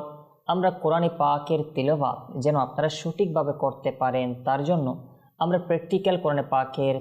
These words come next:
তিলাওয়াত আপনাদের নিকট পেশ করে থাকি। তো শুরুতে একটি দরুদে পাক এর ফজিলত আপনাদের নিকট পেশ করার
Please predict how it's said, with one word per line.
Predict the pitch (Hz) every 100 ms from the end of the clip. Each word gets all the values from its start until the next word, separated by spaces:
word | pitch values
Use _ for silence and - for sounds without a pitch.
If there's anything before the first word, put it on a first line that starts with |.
| 131
তিলাওয়াত | 123 120 120 131 127 -
আপনাদের | - 123 117
নিকট | 117 117 156 156
পেশ | - -
করে | - -
থাকি। | - - - _ _ -
তো | 165
শুরুতে | - 247 262 170 - - - - -
একটি | 175 240
দরুদে | 175 190 208 208
পাক | - 139 139 170 - -
এর | 165 156 -
ফজিলত | 135 156 147 139 - - -
আপনাদের | 135 - 127
নিকট | 123 123 127
পেশ | 131 127
করার | - 131